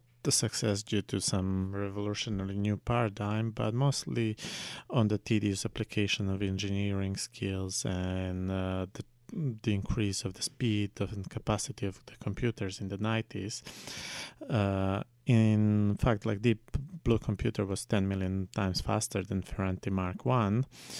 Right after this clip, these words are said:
uh, that was initially in nineteen fifty-one taught to play chess. So, you,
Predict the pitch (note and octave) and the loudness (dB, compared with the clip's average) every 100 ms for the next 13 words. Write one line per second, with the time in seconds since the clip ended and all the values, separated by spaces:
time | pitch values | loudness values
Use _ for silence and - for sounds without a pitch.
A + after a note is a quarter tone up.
0 | - - - - - G2+ F#2+ F#2+ F#2 F#2 | -10 -12 -14 -18 -4 0 0 0 0 0
1 | F#2 F#2 G2 - - F#2+ F2+ F2 - - | 0 0 -2 -4 -2 2 2 0 -4 -10
2 | - - - - C3+ F#2+ - G#2+ G2 G#2+ | -10 -8 -10 -4 -2 -2 -2 0 2 2
3 | A#2 F#2+ F#2 F#2+ F#2+ F#2+ G2 F2 - - | 0 -2 -2 -2 -2 -4 -6 -8 -10 -12
4 | - G#2 F#2+ F2+ - F#2+ - - - G2 | -4 -2 0 -2 -4 -6 -6 -14 -6 -4
5 | F#2 - B2 G2+ - - - - - - | -2 0 0 -2 -6 -12 -16 -14 -12 -10
6 | - - - A2 G2 F#2 - G2+ - - | -12 -6 0 2 2 2 0 -2 -4 -8
7 | - _ - A2+ | -14 _ -4 0